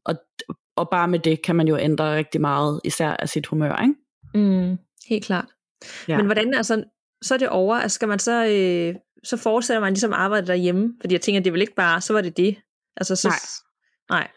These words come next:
Speaker 1: Det er, man har lært en hel masse ting, som man kan bruge, øh, og s-, fortsætte det arbejde derhjemme, ikke?
Speaker 2: Ja.
Speaker 1: Og, øh, så er hun faktisk også lige startet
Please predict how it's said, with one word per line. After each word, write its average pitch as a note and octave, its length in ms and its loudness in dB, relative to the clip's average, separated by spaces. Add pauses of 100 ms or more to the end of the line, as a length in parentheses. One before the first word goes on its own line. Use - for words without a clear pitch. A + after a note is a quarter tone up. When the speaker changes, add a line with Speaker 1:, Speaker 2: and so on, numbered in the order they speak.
(380)
Speaker 1:
Det G3 80 -2
er, F3+ 100 0
man G3 160 0
har G#3 180 0
lært F#3+ 200 0
en G3+ 120 0
hel G3+ 180 0
masse F#3 240 -4
ting, - 320 -4
som F#3+ 120 -4
man F3 140 -2
kan F3+ 120 -6
bruge, F#3 560 2 (100)
øh, F3 220 2
og E3 160 -2
s-, - 240 -10 (220)
fortsætte G3 480 -2
det F#3 80 0
arbejde F3 500 0
derhjemme, F3 440 -4
ikke? A#3+ 120 -4 (380)
Speaker 2:
Ja. G#3+ 200 0
Speaker 1:
Og, F3+ 340 2
øh, E3 160 4
så G3+ 160 -2
er G#3 40 2
hun G#3 140 2
faktisk G3+ 240 -2
også F#3 180 -2
lige F#3 80 -2
startet E3 380 -2